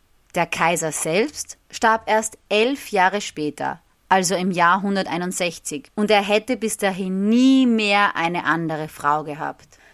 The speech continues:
Ja, ein Mann, wie sich ihn wohl viele Frauen wünschen würden. The perfect man, sozusagen.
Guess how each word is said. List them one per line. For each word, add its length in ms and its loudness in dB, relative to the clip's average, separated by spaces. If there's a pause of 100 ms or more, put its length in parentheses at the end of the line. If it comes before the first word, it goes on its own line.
(340)
Ja, 320 2 (720)
ein 300 2
Mann, 320 4 (380)
wie 320 4
sich 260 -4
ihn 240 2
wohl 120 4
viele 540 0
Frauen 580 0
wünschen 520 -4
würden. 400 -8 (500)
The 80 -8
perfect 680 -2
man, 380 -4
sozusagen. 800 -10